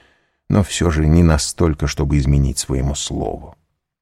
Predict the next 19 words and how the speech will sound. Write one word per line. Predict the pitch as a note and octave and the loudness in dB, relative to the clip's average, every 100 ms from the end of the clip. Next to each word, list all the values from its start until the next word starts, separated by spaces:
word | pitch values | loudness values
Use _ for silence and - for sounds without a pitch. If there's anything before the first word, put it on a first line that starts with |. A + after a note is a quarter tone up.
| _ _ _ _ _ _ _ _ - | _ _ _ _ _ _ _ _ -2
«М, | D#2 D2 C#2 C2 C2 C2+ | 2 4 4 4 2 2
вот | C#2 C#2+ | 2 0
что | - - | -2 0
значит | D#2+ D2 C2+ - - - | 2 4 2 -2 -12 -12
самоотверженный | - C#2 C2+ C#2 C#2 B1+ C2+ C2+ C2 | -4 0 0 0 -2 -2 -2 -2 -2
друг. | - C2+ - - - _ _ | -2 -4 -6 -20 -20 _ _
<laughs> | - G#2+ _ _ _ _ _ _ _ _ _ _ _ _ | -10 -10 _ _ _ _ _ _ _ _ _ _ _ _
Предлагает | - - G#2+ A2 G#2 | -2 2 4 6 6
другому | G#2 G2+ G#2 F#2+ | 6 6 6 6
в | E2+ | 4
жены | F#2+ G2 F#2 | 4 6 6
женщину, | D#2+ F2+ F#2+ - G2+ F#2 | 6 4 4 4 2 2
которую | D#2 D#2 D#2 | 2 2 2
сам | D2 - D2+ | 2 0 2
хотел | D2 D#2+ - C#2+ | 2 -2 -2 -2
бы | C#2 D2 | 0 0
иметь | D#2 C#2 C2+ C2+ - | 2 2 2 -2 -4
только | C#2+ - | -4 -2
любовницей». | C#2+ D#2 E2 F2+ C2 - - - E2 E2+ | 0 0 4 2 2 -4 -6 -10 -10 -18